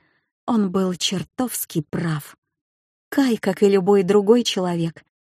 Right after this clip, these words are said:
мог ощущать похоть, но вожделение никогда не затмит жестокость, на которую он был способен. Я помнила,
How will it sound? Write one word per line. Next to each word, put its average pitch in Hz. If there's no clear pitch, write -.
мог 208
ощущать 202
похоть, 202
но 196
вожделение 190
никогда 196
не 202
затмит 175
жестокость, 170
на 214
которую 196
он 196
был 170
способен. 165
Я 220
помнила, 180